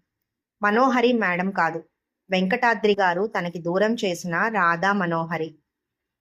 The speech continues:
ఉద్యోగంలో చేరిన మొదటి రోజు రాధని చూసి ఖిన్నుడైపోయాడు ఆనంద్.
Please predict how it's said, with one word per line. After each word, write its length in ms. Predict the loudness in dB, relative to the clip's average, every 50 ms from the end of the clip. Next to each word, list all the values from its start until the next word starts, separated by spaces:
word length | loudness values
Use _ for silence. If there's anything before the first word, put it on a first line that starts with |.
| _ _ _ _ _ _ _ _ _ _ _ _ _ -4
ఉద్యోగంలో 640 | -4 -2 2 4 4 4 4 2 2 2 2 2 2
చేరిన 420 | 2 2 2 2 2 2 0 -2
మొదటి 380 | -2 -4 -2 -2 0 2 4 4
రోజు 360 | 4 4 4 2 2 0 2
రాధని 440 | 2 4 2 2 2 2 0 -2 0
చూసి 480 | 0 -2 -2 -2 -2 -2 -2 -2 -2 -2
ఖిన్నుడైపోయాడు 840 | -4 -2 0 2 2 2 2 2 2 2 0 2 2 2 2 2 0
ఆనంద్. 460 | 0 0 0 0 0 -2 -4 -6 -8